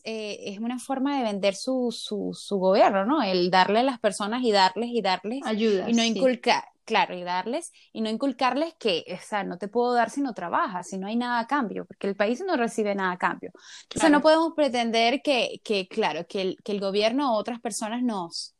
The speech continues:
Speaker 1: nos mantengan la vida, para
Speaker 2: Ni
Speaker 1: nada.
Speaker 2: echarle la culpa porque nos vaya mal a nosotros, porque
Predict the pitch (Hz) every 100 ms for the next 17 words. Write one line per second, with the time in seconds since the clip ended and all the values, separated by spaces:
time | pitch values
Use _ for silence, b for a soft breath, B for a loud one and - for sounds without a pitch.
0 | - 180 175 165 156 151 170 175 147 80
1 | - - - 277 285 294 247 285 254 -
2 | 240 240 247 247 220 202 196 196 220 220
3 | 247 226 226 196 240 240 233 214 190